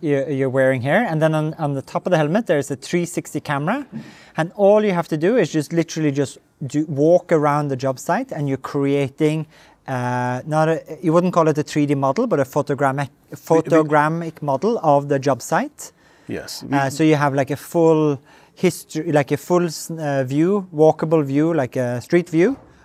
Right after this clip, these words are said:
Speaker 1: of the site. But then I think the genius, what I learned, is that you do this maybe once a week. So you're getting the full history of the construction site that you can take into how you operate the building afterwards. You can actually go back in all the layers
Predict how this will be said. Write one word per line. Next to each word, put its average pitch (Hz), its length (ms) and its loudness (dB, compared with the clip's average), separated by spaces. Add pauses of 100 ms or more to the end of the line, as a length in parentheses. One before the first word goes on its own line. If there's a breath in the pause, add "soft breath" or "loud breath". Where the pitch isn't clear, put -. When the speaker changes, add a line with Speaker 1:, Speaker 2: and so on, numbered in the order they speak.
Speaker 1:
of 143 220 2
the 131 80 -6
site. 208 420 -2 (300 soft breath)
But 151 160 2
then 156 340 0
I 147 80 -6
think 160 200 -4
the 151 80 2
genius, 170 500 0
what 139 160 -2
I 139 100 2
learned, 147 400 0
is 139 200 -6
that 135 280 -2
you 139 140 -2
do 156 260 0
this 151 380 2
maybe 143 200 -2
once 139 300 -4
a 139 60 -2
week. - 380 -6 (280 soft breath)
So - 160 -4
you're 147 60 2
getting 147 240 0
the 139 80 0
full 165 320 0
history 156 460 -4
of 135 80 0
the 127 60 -6
construction 135 460 -6
site 123 420 -6 (220 soft breath)
that 131 140 -4
you 127 80 -10
can 135 120 -8
take 131 300 -6
into 123 540 -6
how 127 140 -4
you 123 180 -8
operate 127 300 -8
the 127 60 -8
building 117 280 -6
afterwards. 127 320 -8
You 131 80 -4
can 139 80 -4
actually 139 220 -4
go 135 200 0
back 127 300 -2
in 135 80 -8
all 156 240 4
the 147 100 2
layers 135 720 0